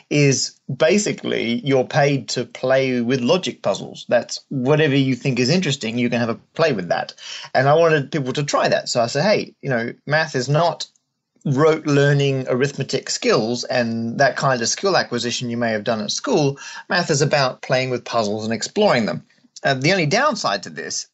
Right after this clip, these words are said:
is math, some of it can take a lot of background reading. Uh, it's quite a structured subject. So to be able to achieve something later on, you've got to, often got to learn skills or try something,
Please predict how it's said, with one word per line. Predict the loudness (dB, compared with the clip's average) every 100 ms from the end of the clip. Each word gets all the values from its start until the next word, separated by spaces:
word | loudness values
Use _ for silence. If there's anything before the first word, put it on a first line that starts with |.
| -2
is | 0 0 0 -2 -4 -6 _ _ _ _ -6
math, | -4 -4 -6 -10
some | -4 0
of | 0
it | -2
can | -2
take | -2
a | 2
lot | 2
of | 2
background | 0 0 -2 -2
reading. | -4 -6 -12 _ _ _ _ _ -4
Uh, |
it's | -2 0 -2 -2
quite | 0 0 0
a |
structured | -2 -2 -2 -4 -6
subject. | -2 -2 -2 -6 -2
So | 0 0 -4 -18 -18 -8
to | -2
be | 4
able | 6 6
to | 4
achieve | 2 -2 -2 -2
something | -4 -6 0
later | 0 2 2
on, | 2 0
you've | 0
got |
to, | 2
often | 2 0 0
got |
to | 0
learn | 2 0 0
skills | -4 -2 -2 -2 -4
or | -8
try | -4 -4 -2
something, | -4 -4 -4 -4 -4 -10